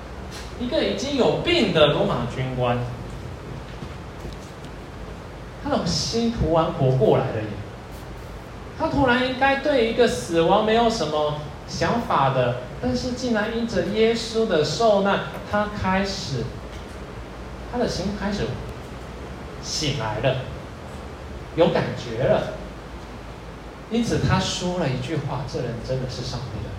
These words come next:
子。”如果他是持续死心的状态，他经历都哦，他经历过这些，大家都是哦，哦，就这样，哦，好，那，那个把他拿下来吧。那完全不是，他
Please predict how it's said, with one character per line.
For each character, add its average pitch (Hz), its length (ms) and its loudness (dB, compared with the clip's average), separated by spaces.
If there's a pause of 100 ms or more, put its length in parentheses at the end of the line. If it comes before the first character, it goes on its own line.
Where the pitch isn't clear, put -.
(140)
子。” - 80 -10 (720)
如 269 60 2
果 240 120 8
他 233 80 4
是 240 80 0
持 196 260 0
续 233 140 2
死 143 260 -2
心 202 160 0
的 180 120 2
状 190 200 0
态， 185 280 2 (280)
他 180 120 -2
经 180 200 -4
历 175 40 -2
都 175 80 0
哦， 135 320 0 (200)
他 190 60 -2
经 196 180 -4
历 196 80 0
过 196 120 6
这 180 80 2
些， 170 160 2
大 165 100 0
家 160 80 2
都 165 80 0
是 170 140 -2 (100)
哦， 120 160 -2 (160)
哦， 127 220 -4
就 127 80 -4
这 127 40 -2
样， 127 120 -2 (160)
哦， 117 100 -4 (220)
好， 131 220 -2 (340)
那， 135 340 0
那 151 80 -2
个 147 120 0
把 135 180 0
他 - 60 -4
拿 131 60 0
下 - 140 2
来 120 140 0
吧。 107 140 -6 (1800)
那 226 100 -4
完 175 140 -2
全 147 100 -4
不 131 60 -2
是， 135 280 -4 (540)
他 214 120 -2